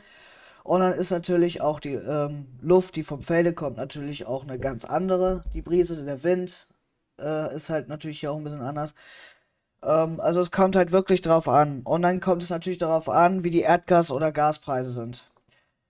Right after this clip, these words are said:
So, in meinem Fall ist es so, dass das, äh, Erdgas ist hier. Und dementsprechend kostet natürlich auch die, äh,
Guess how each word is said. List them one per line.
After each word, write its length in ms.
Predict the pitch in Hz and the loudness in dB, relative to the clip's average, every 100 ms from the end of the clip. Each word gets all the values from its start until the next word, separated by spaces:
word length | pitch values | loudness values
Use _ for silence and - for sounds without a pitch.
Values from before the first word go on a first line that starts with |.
| _ - | _ -4
So, 180 | 156 | 0
in 60 | 160 | 4
meinem 280 | 170 190 190 | 6 6 4
Fall 200 | 185 175 | 6 6
ist 100 | 180 | 6
es 160 | 170 | 2
so, 100 | 175 | 4
dass 200 | 170 165 | 4 4
das, 240 | 160 151 - | 2 -2 0
äh, 260 | 120 139 - | 2 4 6
Erdgas 500 | 170 190 - 185 180 | 6 4 2 0 0
ist 400 | 185 202 - - _ | -4 -6 -8 -20 _
hier. 400 | - 190 185 196 - _ _ _ | -4 0 0 -2 -10 _ _ _
Und 200 | - 180 | -4 2
dementsprechend 840 | 185 185 180 - 180 175 170 175 165 | 4 6 2 0 -4 0 2 2 4
kostet 360 | 180 170 180 | 2 2 2
natürlich 600 | 156 165 - 165 170 - 139 | 0 -2 0 2 0 0 2
auch 260 | 156 151 | 2 2
die, 360 | - 147 147 143 | -6 -8 -6 -6
äh, 400 | 107 139 143 | -4 -4 -4